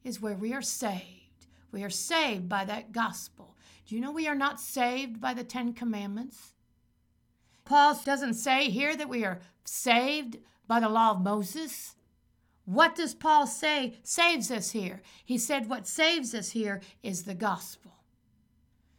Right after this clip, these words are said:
So we need to know exactly what that gospel is.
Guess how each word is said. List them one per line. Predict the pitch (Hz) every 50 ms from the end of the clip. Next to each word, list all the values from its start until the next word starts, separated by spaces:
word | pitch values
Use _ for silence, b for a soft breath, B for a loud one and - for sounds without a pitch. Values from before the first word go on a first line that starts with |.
| _ _
So | - - - 262
we | 233 233 285 294 277
need | 269 262 285 302 302 294 285 277 240 - -
to | - 254
know | 214 202 208 240 262 254 247 240 247 220 214 - -
exactly | 214 202 190 175 175 175 180 247 269 269 285 277 - - - - 175 180 185 190
what | 185 214 233 226
that | - 285 262 - 196
gospel | 226 226 220 185 - - - 277 269 285
is. | 320 311 277 226 - - - _ _ - - - -